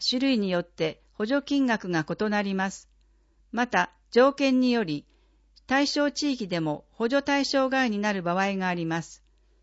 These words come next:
詳細はお問い合わせください。募集。公主防火管理再講習。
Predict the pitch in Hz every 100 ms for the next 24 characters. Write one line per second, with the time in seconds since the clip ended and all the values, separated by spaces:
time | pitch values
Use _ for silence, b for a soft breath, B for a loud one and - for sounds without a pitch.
0 | _ _ - 254 262 254 226 196 185 185
1 | - 190 262 262 247 240 233 226 214 208
2 | - 175 131 - _ _ _ _ _ _
3 | _ _ _ _ _ _ _ _ _ _
4 | _ _ _ _ _ - 233 247 - 285
5 | 269 233 - _ _ _ _ _ _ _
6 | - - 311 - - 185 180 131 208 277
7 | 285 285 269 262 254 233 233 214 247 277
8 | - 269 262 - 196 170 147